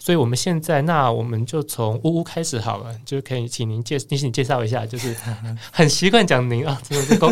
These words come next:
Speaker 1: 工作这上面太习惯了。就是你讲一下你的同志生命经验里面，对你来说最重要或是意义最深远的歌。那我想我们一个人先介绍两首歌好，然后我们再这样轮流来介绍。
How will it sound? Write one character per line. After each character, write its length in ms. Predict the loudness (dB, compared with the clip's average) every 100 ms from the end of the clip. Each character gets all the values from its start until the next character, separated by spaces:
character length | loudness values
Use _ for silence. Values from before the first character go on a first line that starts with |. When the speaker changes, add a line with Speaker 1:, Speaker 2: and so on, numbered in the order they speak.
| 6
Speaker 1:
工 220 | 4 6
作 240 | 6 6
这 80 | 6
上 220 | 4 2
面 180 | 2 0 -4 -14 -18 -18 -6
太 140 | 0
习 240 | 0 0 -2
惯 220 | 0 0
了。 80 | -2
就 120 | 2
是 80 | 2
你 140 | 2
讲 240 | 2 0 2
一 20 |
下 200 | 2 2
你 120 | 2
的 120 | 0
同 180 | 0 -2
志 100 | -2
生 160 | -2 0
命 160 | 0
经 160 | 0 0
验 140 | 0
里 80 | 0
面， 260 | 0 -2 -4 -10 -4
对 120 | -2
你 80 | 0
来 140 | 0
说 160 | 0 -2
最 180 | -2
重 280 | -2 -2 -4
要 120 | -2
或 160 | -4 -6
是 160 | -10 -10
意 160 | -6 -4
义 80 | -2
最 160 | -2
深 200 | -4 -4
远 180 | -4 -6
的 100 | -8
歌。 260 | -8 -4 -2
那 280 | -2 -2 -4 -8 -20 _ _ _
我 100 | -4
想 160 | 0 2
我 60 |
们 100 | 2
一 60 | 0
个 120 | 2
人 160 | 2 0
先 220 | -2 -2
介 100 | -2
绍 140 | -2
两 180 | 0 -2
首 160 | -4 -8
歌 200 | -8 -8
好， 200 | -6 -8
然 100 | -6
后 60 | -6
我 40 |
们 140 | -6
再 140 | -6 -8
这 160 | -6
样 140 | -6 -6
轮 180 | -6 -8
流 140 | -8
来 180 | -10 -12
介 220 | -14 -14
绍。 320 | -10 -10 -12